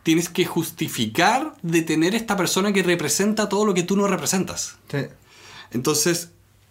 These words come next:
Speaker 1: es muy fascinante cómo, eh, cuando empiezas a darte cuenta de esto, de que no tienes que ver los extremos y que tienes que tener cuidado un poco con esta, ah, casi que altura de mira. <laughs>
Speaker 2: Sí.
Speaker 1: Eh, co-, co-, él lo dice, como, "No, ten cuidado con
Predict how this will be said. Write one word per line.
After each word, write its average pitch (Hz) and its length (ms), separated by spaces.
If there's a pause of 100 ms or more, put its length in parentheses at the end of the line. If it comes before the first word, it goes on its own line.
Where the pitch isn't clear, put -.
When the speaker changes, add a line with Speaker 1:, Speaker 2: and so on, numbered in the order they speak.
(160)
Speaker 1:
es 139 280
muy 147 200
fascinante 170 440
cómo, 175 380 (720)
eh, 107 380
cuando 120 240
empiezas 139 340 (100)
a 120 120
darte 160 360
cuenta 180 240
de 165 80
esto, 127 160
de 107 80
que 110 100
no 120 140
tienes 143 180
que 147 80
ver 139 120
los 143 140
extremos 139 540 (340)
y - 60
que 110 100
tienes 123 160
que 160 80
tener 139 360 (420)
cuidado 127 440
un 170 120
poco 170 260
con 156 140
esta, 147 960 (380)
ah, 110 160 (360)
casi 135 220
que 165 60
altura 143 340
de 127 60
mira. 113 440
<laughs> - 40 (360)
Speaker 2:
Sí. 143 100 (400)
Speaker 1:
Eh, 120 340
co-, 139 220
co-, 139 80
él 139 80
lo 151 60
dice, 160 180
como, 113 220
"No, 190 180
ten 165 160
cuidado 190 400
con 190 240